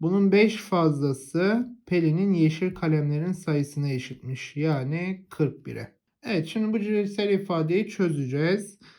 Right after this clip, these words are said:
Bilinenler bir tarafa, bilinmeyenler bir tarafa diyoruz.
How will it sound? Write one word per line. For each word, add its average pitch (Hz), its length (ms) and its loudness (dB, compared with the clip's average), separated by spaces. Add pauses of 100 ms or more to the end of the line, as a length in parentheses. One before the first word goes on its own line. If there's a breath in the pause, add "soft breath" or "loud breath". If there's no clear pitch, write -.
(260 loud breath)
Bilinenler 185 720 2
bir 180 80 2
tarafa, 170 520 0
bilinmeyenler 165 760 0
bir 160 180 2
tarafa 127 480 -6
diyoruz. 165 600 -2